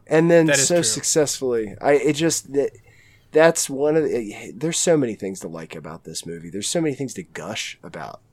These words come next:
Speaker 1: uh, this movie. So, you know, it's, it's rough to go in and be like, "I'm gonna give you what I think should be changed," when the boldness that has already been implemented on it in,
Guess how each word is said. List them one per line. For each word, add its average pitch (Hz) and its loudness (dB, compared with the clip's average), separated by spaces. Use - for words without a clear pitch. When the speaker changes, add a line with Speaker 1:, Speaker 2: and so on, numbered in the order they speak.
Speaker 1:
uh, - -20
this 87 -12
movie. 64 -16
So, 101 -8
you 147 2
know, 139 4
it's, - 0
it's 147 -4
rough 143 2
to 113 -14
go 107 -4
in 98 -6
and 95 -6
be 98 -8
like, 87 -12
"I'm 127 0
gonna 110 -4
give 95 -12
you 98 -12
what 92 -10
I 101 -10
think 92 -10
should 85 -12
be 80 -16
changed," 82 -12
when 82 -14
the 104 -12
boldness 95 -6
that 87 -10
has 85 -10
already 92 -8
been 85 -12
implemented 110 -10
on 92 -12
it 85 -12
in, 98 -16